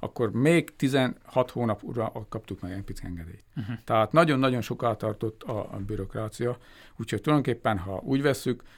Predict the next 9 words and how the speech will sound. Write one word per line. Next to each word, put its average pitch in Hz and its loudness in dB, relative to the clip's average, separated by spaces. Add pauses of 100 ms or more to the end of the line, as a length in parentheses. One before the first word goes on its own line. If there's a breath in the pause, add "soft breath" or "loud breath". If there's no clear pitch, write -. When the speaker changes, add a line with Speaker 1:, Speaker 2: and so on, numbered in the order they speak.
(100)
Speaker 1:
akkor - -6
mi 117 0
már 110 2
tizenhat, 113 0
tizenhéttől 117 0 (180)
adtunk 117 -2
le 90 -2
a 87 -8
rajzokat, 151 4